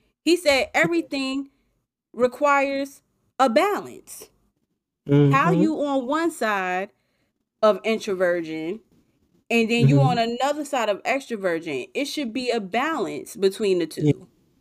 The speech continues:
Speaker 2: Right.
Speaker 1: You should never be one way. And I'm like,
Speaker 2: Right.
Speaker 1: "Lord, help me." Because the minute peop-, it's too much going on,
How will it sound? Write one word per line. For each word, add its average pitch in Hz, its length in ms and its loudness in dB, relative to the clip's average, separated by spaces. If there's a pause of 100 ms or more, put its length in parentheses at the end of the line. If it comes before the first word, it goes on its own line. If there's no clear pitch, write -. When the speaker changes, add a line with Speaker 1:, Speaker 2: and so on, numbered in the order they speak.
(400)
Speaker 2:
Right. 143 360 4
Speaker 1:
You 254 140 0
should 269 240 -2
never 247 540 0
be 208 600 -6 (280)
one 214 760 -2 (360)
way. 160 580 -4 (240)
And 202 160 2
I'm 294 200 -2
like, 220 200 2
Speaker 2:
Right. 135 80 6
Speaker 1:
"Lord, 190 240 2
help 262 480 -6 (240)
me." 185 400 -6 (520)
Because 196 840 0 (340)
the 185 200 4
minute 285 480 -2
peop-, 302 280 -4 (480)
it's 262 220 0
too 330 200 -2
much 302 300 -2
going 302 260 0
on, 539 400 -6